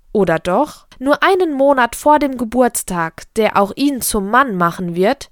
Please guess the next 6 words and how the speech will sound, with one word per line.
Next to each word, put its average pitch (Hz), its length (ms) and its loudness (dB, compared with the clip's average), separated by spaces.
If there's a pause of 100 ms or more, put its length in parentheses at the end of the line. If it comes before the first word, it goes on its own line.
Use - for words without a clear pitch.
stolpert 285 680 0
Todd 254 300 -2
unvermutet 247 920 -2
über 220 280 -2
einen 214 260 -2
Ort, 190 500 -2